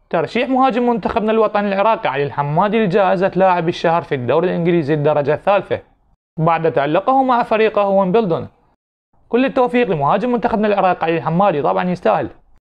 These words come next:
مدرب نادي ويمبلدون الإنجليزي جوني جاكسون يقول: "لقد تطورت لياقة علي الحمادي كثيرًا، إنه يعتني بنظامه بشكل جيد." لاعب منتخبنا الأولمبي العراقي ومحترف ستوك سيتي الإنجليزي علي حيدر عبر الانستغرام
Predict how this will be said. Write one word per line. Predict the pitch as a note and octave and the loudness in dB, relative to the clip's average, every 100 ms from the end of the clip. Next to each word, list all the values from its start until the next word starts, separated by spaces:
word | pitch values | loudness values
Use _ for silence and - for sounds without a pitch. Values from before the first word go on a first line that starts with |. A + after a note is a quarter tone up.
| _ _ _ D3+ | _ _ _ -8
مدرب | C#3+ F3+ A#3+ | 0 0 2
نادي | B3 A#3 | 2 2
ويمبلدون | A#3+ G#3+ G#3+ F#3+ G3+ | 2 2 2 2 0
الإنجليزي | F#3+ G3 F#3+ E3+ | 0 0 0 0
جوني | D#3+ F3+ F3 | 0 0 2
جاكسون | G#3 A3 G3 | 0 0 -4
يقول: | D3+ D3+ C#3 | -2 0 -2
"لقد | C#3 C#3+ | -2 -6
تطورت | E3+ F#3 G#3+ G#3 G#3 | -4 0 0 0 0
لياقة | G3+ F#3+ F#3 F#3 F3 | 2 2 2 -2 -2
علي | D3+ F3+ | -2 -2
الحمادي | D3+ E3 E3 E3 D#3 | -2 -4 0 0 -2
كثيرًا، | D3+ D3+ G3+ F#3+ D3+ | -4 -2 0 0 0
إنه | D3 C#3 C3 | -2 -2 2
يعتني | D#3+ G#3+ G#3 F#3+ | 0 0 -2 0
بنظامه | F3+ F3+ E3 E3 D#3+ D3+ | 0 0 0 0 0 0
بشكل | D#3 - A#2+ B2+ | -2 -4 -8 -6
جيد." | A#2+ F3+ C3+ - _ _ _ _ _ _ | -2 0 -2 -6 _ _ _ _ _ _
لاعب | E3+ D#3+ D3 | -2 -2 -2
منتخبنا | D3 - G3 A#3+ | -6 -4 -2 0
الأولمبي | B3 B3 A#3+ A3+ | 2 2 2 0
العراقي | A#3 A3 A3 A3 | 2 2 2 2
ومحترف | G#3 G#3 G#3 F#3+ D#3+ | -2 0 0 0 -2
ستوك | - F#3+ | 0 0
سيتي | - F#3+ F3 | 0 -4 -2
الإنجليزي | F3+ F3+ F#3 D3+ | 0 2 2 2
علي | D3+ E3 D#3 | 0 0 0
حيدر | D#3+ D#3+ D#3 | 0 0 0
عبر | C3 C3+ C3 | 0 0 -2
الانستغرام | B2 E3+ D3 D#3 F3+ D#3+ | -2 -4 -2 0 0 0